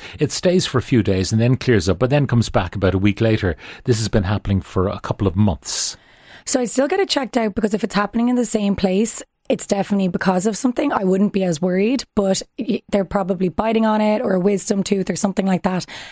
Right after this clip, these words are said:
Speaker 2: Um, if it's coming back in the same place, it's not coincidence.
Speaker 1: Okay,
Speaker 2: Yeah.
Speaker 1: so have it, have it looked at.
Speaker 2: Have it checked out, 'cause
Speaker 1: Just
Speaker 2: you can get it
Speaker 1: the,
Speaker 2: resolved.
Speaker 1: the, the problem would be to try and see someone at the time when you have the mouth ulcer,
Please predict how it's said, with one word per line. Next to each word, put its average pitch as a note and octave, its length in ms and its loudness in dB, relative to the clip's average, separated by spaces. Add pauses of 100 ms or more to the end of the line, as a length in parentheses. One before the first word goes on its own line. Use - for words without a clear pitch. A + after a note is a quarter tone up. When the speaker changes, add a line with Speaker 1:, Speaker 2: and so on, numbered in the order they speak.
(100)
Speaker 2:
Um, G3 320 2
if - 180 -2
it's G3+ 100 -2
coming G#3 200 2
back G3 180 -2
in G3 60 0
the F#3 60 0
same F#3 240 0
place, F3 260 0
it's - 160 -4
not F#3+ 200 0
coincidence. - 640 -2 (840)
Speaker 1:
Okay, F#2+ 300 0
Speaker 2:
Yeah. - 80 2
Speaker 1:
so G2 160 0
have F2 240 -2
it, - 140 -6
have G2+ 180 -2
it G2 100 -2
looked G2+ 220 2
at. G2 80 2
Speaker 2:
Have C#4 100 -2
it D4+ 140 -4
checked - 260 -2
out, F#3+ 60 -2
'cause F#3 60 -2
Speaker 1:
Just G3+ 140 4
Speaker 2:
you G#3+ 100 0
can G#3 160 -2
get G3+ 100 0
it G3+ 60 0
Speaker 1:
the, - 20 -2
Speaker 2:
resolved. E3+ 400 -2
Speaker 1:
the, A2 60 -8
the - 100 0
problem B2 380 2
would G#2 180 2
be G#2 280 4
to - 120 -8
try G#2 220 2
and F#2+ 100 4
see A2+ 180 2
someone F#2 480 2 (280)
at - 160 -4
the - 80 -2
time F2+ 340 0
when F#2 160 0
you F#2 80 4
have E2+ 240 -4
the G2+ 60 0
mouth G2+ 260 2
ulcer, E2+ 460 0